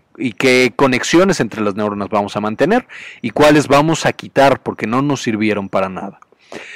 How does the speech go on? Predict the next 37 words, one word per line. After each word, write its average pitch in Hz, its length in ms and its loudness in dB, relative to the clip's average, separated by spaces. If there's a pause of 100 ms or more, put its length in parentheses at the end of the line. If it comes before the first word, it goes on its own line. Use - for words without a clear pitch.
(240)
¿Cómo 220 180 4
el 220 80 4
cerebro 139 380 6
va 113 120 6
a 101 60 4
elegir 104 320 2
esto? 196 400 0
Pues 107 160 -6
simplemente 120 560 0
las 95 160 0
neuronas 123 500 0
que 127 360 2 (400)
no 151 340 2
tienen 117 300 2
una 110 180 -2
comunicación 98 720 -2 (1160)
van 117 240 2
a 117 40 0
ser 117 300 0
eliminadas, 107 800 -2
mientras 170 400 4
que 139 100 2
las 117 140 2
neuronas 131 420 0
que 117 140 -2
sí 196 260 0
están 151 320 2
teniendo 107 380 -4
contacto, 117 500 -2
que 113 140 -2
sí 160 280 2
están 113 280 0
funcionando, 143 580 0 (640)
van 139 300 2
a 147 80 2
seguir 104 380 -2
usándose. 110 640 0